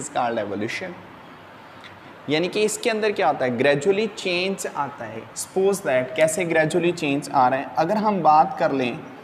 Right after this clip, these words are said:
हम ये कहते हैं कि जो prokaryotes हैं वो हमारे ancestor हैं और आज हम क्या हैं?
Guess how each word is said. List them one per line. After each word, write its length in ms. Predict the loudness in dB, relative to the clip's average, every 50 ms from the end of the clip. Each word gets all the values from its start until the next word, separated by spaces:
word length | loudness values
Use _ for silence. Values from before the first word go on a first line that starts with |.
| -18 -18 -18 -18 -20 -18 -18 -16 -16 -16 -8 0
हम 180 | 2 4 4 6
ये 160 | 6 6 4
कहते 340 | 4 4 2 2 2 0 -2
हैं 240 | -2 -2 -4 -6 -10 -12 -16 -16 -16 -16 -16 -16 -18 -18 -18 -18 -18 -18 -20 -20 -20 -20 -20 -20 -20 -18 -18 -18 -18 -18 -16 -16 -4 0
कि 80 | 0 4
जो 180 | 6 6 6
prokaryotes 800 | 4 4 4 2 4 4 4 6 8 8 8 8 6 2 0 0
हैं 60 | 2
वो 160 | 2 2 2
हमारे 300 | 4 6 6 6 6 4 2 -2 -4 -8 -12 -14 -18 -18 -20 -20 -20 -20 -18 -18 -6 -2 -2
ancestor 640 | -2 0 2 2 2 2 2 0 0 0 0 0
हैं 200 | -2 -6 -8 -10 -12 -16 -18 -20 -20 -20 -20 -20 -20 -20 -20 -4 2
और 140 | 4 6 6
आज 220 | 6 6 4 2
हम 360 | 0 2 4 4 4 4 4 4
क्या 100 | 4 2
हैं? 320 | 2 2 0 -2 -6 -10